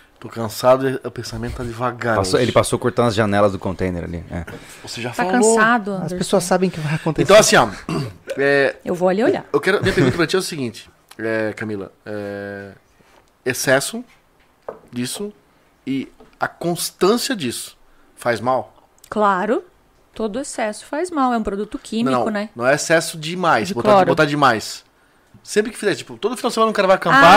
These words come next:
Speaker 3: Ah,
Speaker 1: e faz
Speaker 3: certo.
Speaker 1: um tratamento desse numa água que ele pegou na cachoeira no rio.
Speaker 3: Certo.
Speaker 1: É isso, na, na dose certa, né?
Speaker 3: Tá.
Speaker 1: Ah, se ele passar por isso aqui, vai ser, aí já tá, ele filtrou, tirou o cloro, como você tá falando aqui agora.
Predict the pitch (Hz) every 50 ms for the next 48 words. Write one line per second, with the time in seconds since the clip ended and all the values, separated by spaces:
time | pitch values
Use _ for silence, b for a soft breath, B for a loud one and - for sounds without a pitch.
0 | 226 233 277 262 - - - 254 233 202 214 226 196 220 202 202 220 214 214 208
1 | 202 208 202 190 185 208 196 - 196 190 185 185 180 190 185 170 180 165 175 170
2 | 165 - 156 - - 165 165 170 156 135 104 90 - _ _ _ _ _ _ _
3 | - - - - 107 131 139 135 117 - - - 117 131 135 131 127 131 113 101
4 | 101 98 98 113 123 - - 185 127 107 - - - - 90 - _ _ _ _
5 | _ _ - - - - 107 101 107 117 123 - - - - 180 160 117 - -
6 | - - - 170 180 175 190 175 208 190 - 208 196 180 - 170 - 202 202 208
7 | 190 - - 220 214 208 214 - 170 190 208 190 202 - 208 208 208 208 - _
8 | _ _ _ - 156 170 165 - 202 175 - 123 107 95 - - 131 127 139 143
9 | 143 139 117 101 92 90 - 113 123 120 - 131 127 123 - 127 120 127 131 127
10 | 123 139 127 123 107 95 92